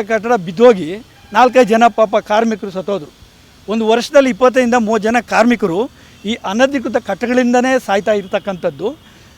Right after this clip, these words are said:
ಜೊತೆಗೆ ಏನು ಇವತ್ತು ಮಳೆಗಾಲ ಸ್ಟಾರ್ಟ್ ಆಗಿದೆ, ಸಣ್ಣ ಮಳೆ ಬಿದ್ದರೆ ಇವತ್ತು ಮೆಜೆಸ್ಟಿಕ್‌ನಲ್ಲಿ ಬಸ್ಸಲ್ಲಿ ನೀರು ಹೋಗ್ತಕ್ಕಂಥ ಪರಿಸ್ಥಿತಿ ನೋಡಿದ್ದೀರಿ. ಇವತ್ತು ರಾಜಕಾಲುವೆಗಳ ಮೇಲೆ ಬಿಲ್ಡಿಂಗ್ ಕಟ್ತಾ ಇದ್ದಾರೆ,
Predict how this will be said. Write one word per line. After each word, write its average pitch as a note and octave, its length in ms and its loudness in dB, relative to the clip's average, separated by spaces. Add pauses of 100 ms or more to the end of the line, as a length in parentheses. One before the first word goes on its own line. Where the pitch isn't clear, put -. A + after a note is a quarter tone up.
(100)
ಜೊತೆಗೆ B3+ 400 4
ಏನು B3 260 2
ಇವತ್ತು B3+ 420 0
ಮಳೆಗಾಲ A#3 380 2
ಸ್ಟಾರ್ಟ್ A3 300 -2
ಆಗಿದೆ, G#3 380 0 (680)
ಸಣ್ಣ B3 260 0
ಮಳೆ B3+ 360 4
ಬಿದ್ದರೆ B3+ 240 0
ಇವತ್ತು B3+ 240 4
ಮೆಜೆಸ್ಟಿಕ್‌ನಲ್ಲಿ A#3+ 680 0
ಬಸ್ಸಲ್ಲಿ A3+ 420 2
ನೀರು A#3 180 2
ಹೋಗ್ತಕ್ಕಂಥ G#3+ 460 -2
ಪರಿಸ್ಥಿತಿ G#3+ 440 -8
ನೋಡಿದ್ದೀರಿ. F#3+ 580 -10 (480)
ಇವತ್ತು G#3+ 220 0
ರಾಜಕಾಲುವೆಗಳ B3 640 4
ಮೇಲೆ A#3 160 2
ಬಿಲ್ಡಿಂಗ್ G#3+ 280 -4
ಕಟ್ತಾ G3+ 200 -2
ಇದ್ದಾರೆ, F3 460 -4